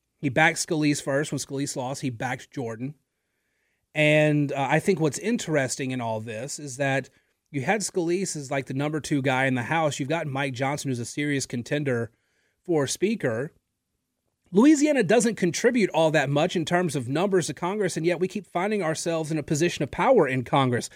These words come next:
I think somebody really needs to look at that and figure out how we're pulling that one off. All right, let's take a break.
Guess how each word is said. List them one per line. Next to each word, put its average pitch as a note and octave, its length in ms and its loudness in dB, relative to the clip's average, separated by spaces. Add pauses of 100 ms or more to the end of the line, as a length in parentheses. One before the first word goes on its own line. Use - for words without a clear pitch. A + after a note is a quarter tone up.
(300)
I A3 80 0
think A4+ 160 2
somebody A#3 280 2
really D3+ 240 -4
needs B2+ 140 -4
to C3+ 60 -4
look C#3 260 0
at C#3 60 -2
that C#3 160 2
and A2+ 180 -8
figure G3+ 240 -2
out A2+ 140 -6 (180)
how G3 240 -4
we're E3 140 0
pulling D3+ 320 -2
that C3 180 0
one G2+ 80 -6
off. - 300 -10 (720)
All B3 100 0
right, F#3+ 240 2 (200)
let's G#3+ 140 0
take A3 160 8
a F3+ 60 6
break. E3+ 480 4